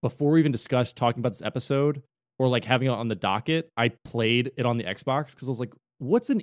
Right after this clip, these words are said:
easy game I can, like, mindlessly do nothing to?" And it holds up, like, both on I O S or Android, whichever you're playing on, and on the Xbox, it holds up. It's a fun game. It's a fun time waster. The, the humor, you know, is dated back to <laughs> oh eight, but it's still there.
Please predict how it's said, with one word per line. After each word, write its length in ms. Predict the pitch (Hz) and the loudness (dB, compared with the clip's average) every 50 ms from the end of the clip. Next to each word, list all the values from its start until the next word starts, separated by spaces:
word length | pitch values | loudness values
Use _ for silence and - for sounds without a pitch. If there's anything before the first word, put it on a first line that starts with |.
| - - | -4 -6
easy 340 | 147 135 139 131 143 160 | -2 -2 0 0 2 0
game 300 | 131 107 120 117 120 117 | 0 0 0 0 0 0
I 40 | 117 | -2
can, 100 | - 127 | -2 -4
like, 100 | 120 95 101 | -6 -6 -6
mindlessly 680 | 110 113 110 107 104 110 120 120 110 - 131 123 117 | -6 -4 -2 -2 -2 -2 -2 -4 -4 -4 -4 -4 -4
do 160 | 98 117 107 | -4 -4 -4
nothing 480 | 101 101 104 98 87 - - 98 95 - | -4 -4 -4 -6 -6 -8 -12 -14 -14 -14
to?" 280 | - - - - - - _ _ _ _ _ _ _ _ | -12 -12 -10 -10 -12 -14 _ _ _ _ _ _ _ _
And 100 | 156 185 | 2 2
it 60 | 220 175 | 4 4
holds 240 | 202 240 254 175 - | 4 4 2 2 0
up, 240 | 233 277 - - - _ _ | -2 -2 -4 -6 -10 _ _
like, 260 | - 139 135 135 - - | -4 -2 -2 -4 -6 -8
both 300 | 120 110 143 185 180 190 | -2 0 0 0 2 0
on 120 | 180 165 | 0 0
I 200 | - 131 156 180 | 0 2 2 2
O 140 | 180 156 139 | 2 2 2
S 280 | 135 143 160 139 - | 2 2 0 0 -2
or 160 | 135 123 120 117 | -2 -2 -2 0
Android, 380 | 123 127 135 127 143 147 143 | 0 -2 0 0 -2 -2 -4
whichever 240 | 127 - - 127 131 | -4 -6 -8 -8 -8
you're 100 | 143 139 | -8 -8
playing 240 | - - 113 110 110 | -8 -6 -6 -4 -4
on, 200 | 107 110 120 131 - | -4 -4 -6 -6 -4
and 200 | 123 131 139 139 | -2 0 0 0
on 80 | 135 131 | 0 -2
the 80 | 139 | -2
Xbox, 460 | 127 147 - - 120 110 117 - - - _ _ _ _ _ - | -4 -6 -6 -4 -4 -4 -4 -6 -8 -16 _ _ _ _ _ 0
it 60 | 165 | 4
holds 200 | 170 214 220 180 240 | 4 4 4 4 2
up. 180 | 208 - - _ | 0 0 0 _
It's 120 | 143 135 156 | -2 -2 -2
a 40 | |
fun 260 | 139 - 170 170 180 175 | 0 0 0 0 2 2
game. 260 | 156 151 151 156 143 | 2 2 2 2 0
It's 80 | 131 120 | -4 -8
a 40 | - | -10
fun 260 | - 160 151 156 147 | -8 -6 -6 -6 -4
time 220 | - 139 143 147 | -2 -2 -2 0
waster. 500 | 143 143 139 - - 151 147 147 139 131 - _ _ _ _ _ _ _ - | 0 -2 -2 -2 -2 0 0 0 0 -2 -6 _ _ _ _ _ _ _ 0
The, 140 | 127 147 | 0 0
the 140 | - 143 127 | 2 0 -4
humor, 580 | - - - 160 160 160 160 160 160 170 - - _ _ _ _ _ _ _ _ - | -6 -2 2 2 4 4 4 4 2 2 -2 -6 _ _ _ _ _ _ _ _ -8
you 100 | 156 135 | -4 0
know, 80 | 120 | 0
is 100 | 127 135 | 0 0
dated 480 | 156 185 180 131 117 98 98 120 131 127 - _ _ _ - | 2 2 2 4 4 2 0 -4 -8 -12 -18 _ _ _ 0
back 220 | 135 131 113 - | 2 2 2 2
to 100 | - 131 | 0 0
<laughs> 60 | 139 | 2
oh 100 | 123 - - - - | 0 0 2 2 4
eight, 240 | 143 127 131 110 | 4 4 2 2
but 180 | - 147 143 - _ _ _ - | 0 0 0 0 _ _ _ -4
it's 160 | 190 - - | -2 -2 -2
still 220 | - - 294 285 170 | 0 2 2 4 4
there. 400 | 123 120 117 127 139 151 160 | 4 4 4 4 4 2 0